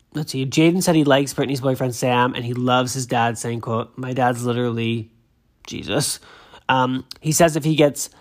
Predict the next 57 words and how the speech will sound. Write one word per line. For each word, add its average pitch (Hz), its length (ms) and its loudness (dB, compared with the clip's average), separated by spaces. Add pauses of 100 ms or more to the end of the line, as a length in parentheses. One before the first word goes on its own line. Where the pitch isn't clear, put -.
(140)
five 147 180 2
thousand 147 320 2
Instagram 131 280 -2
followers, 131 400 2
he'll 123 120 -4
tell 123 280 0
his 120 100 -2
entire 120 360 -2
story. 113 440 -4
"This 117 220 -6
stuff 123 360 0
will 120 140 -2
come 131 220 0
out 123 100 4
in 123 60 -4
the 123 80 -6
future 120 280 -6
when 120 100 -2
I 117 80 -2
get 117 140 -4
pretty 120 200 -2
popular." 117 640 0
Oh, 117 240 -8
gosh, 95 360 0
that's - 380 -4 (180)
really 98 260 -10
scary. 104 300 -6
I 117 60 -4
forgot 131 240 -2
that 131 60 -6
he 127 80 -4
said 127 160 -6
that. 123 160 -2
And 151 100 0
then 151 100 2
there's 139 180 0
this. 117 220 -4
Jaden's 147 300 0
confirming 127 400 -2
a 120 60 -2
story 123 200 -2
we 117 80 0
broke 113 200 -2
months 143 180 0
ago 143 140 4
that 123 100 0
Britney's 120 380 -4
career 127 240 -2
is 120 100 -2
on 117 160 -2
ice, 143 320 2 (640)
and 139 100 -4
she 147 120 2
may, 156 480 4 (800)
we 139 260 2
say 110 380 0
may, 127 500 4